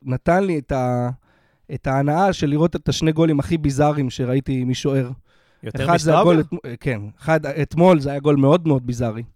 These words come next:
Speaker 1: זה היה ברמת המכור, והגול נגד מכבי פתח תקווה, שחביב חביבו הזה, שכב על
Speaker 2: אה,
Speaker 1: הרצפה, זה
Speaker 2: כן,
Speaker 1: גם
Speaker 2: כן, כן, כן. <laughs>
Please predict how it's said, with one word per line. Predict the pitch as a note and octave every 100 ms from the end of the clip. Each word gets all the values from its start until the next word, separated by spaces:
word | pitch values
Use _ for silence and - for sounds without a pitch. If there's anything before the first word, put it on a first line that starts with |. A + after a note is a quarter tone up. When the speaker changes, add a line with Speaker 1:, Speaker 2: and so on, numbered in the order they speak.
| _
Speaker 1:
זה | - C#3
היה | D#3
ברמת | D#3 C#3+ D3+ D#3+ E3 C#3+ C#3 C#3 C3+ C3+ _ _ _
המכור, | C#3+ B2 F3+ F3 A#3+ - _ _ _ _ _
והגול | B2+ C3 C3+ D3 E3 E3
נגד | E3 D#3
מכבי | D3+ E3+ E3
פתח | E3 C3+
תקווה, | - G3 G#3+ A#3 G#3+ - _
שחביב | - D3 C#3 C#3 E3
חביבו | D#3 C#3+ F#3+ G#3 G#3+
הזה, | G3 G#3+
שכב | - D#3+
על | F3 E3+
Speaker 2:
אה, | D#3
Speaker 1:
הרצפה, | C#3+ A#2+ A2+ F#3+ E3+
זה |
Speaker 2:
כן, | A#2+ A#2
Speaker 1:
גם | E3+ E3
Speaker 2:
כן, | B2+ - A2+ -
כן, | B2
כן. | G2+ - - - _
<laughs> | _